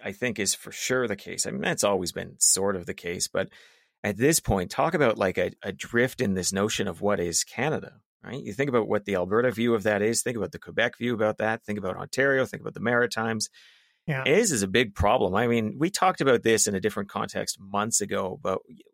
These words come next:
Speaker 1: one of the most important things you need to do in a meeting at work is when you think that people are just sort of avoiding the hard question to get out of it and, you know, not have that difficult conversation in the meeting is force that difficult conversation, because all you're doing otherwise is kicking it down the field and making it worse.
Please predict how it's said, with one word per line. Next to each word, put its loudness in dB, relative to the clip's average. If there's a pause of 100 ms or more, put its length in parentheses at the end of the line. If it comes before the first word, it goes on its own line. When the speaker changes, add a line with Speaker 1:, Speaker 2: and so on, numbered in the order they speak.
(120)
Speaker 1:
one -2
of -4
the 4
most 2
important 0
things 0
you 2
need 2
to -6
do 4
in 2
a -2
meeting -2 (760)
at -2
work 0 (380)
is 2
when 2
you 4
think 0
that 4
people 2
are 6
just 4
sort 4
of 0
avoiding 4
the 2
hard 2
question 0
to -2
get 2
out 2
of -2
it 0
and, -18 (360)
you -10
know, -4
not 2
have 0
that 0
difficult -2
conversation -2
in -2
the -4
meeting -2
is -6 (300)
force 4
that 4
difficult 2
conversation, 0
because -4
all 4
you're 0
doing 0
otherwise 0
is 0
kicking -4
it -4
down 0
the -2
field 2
and 0
making -2
it -8
worse. -2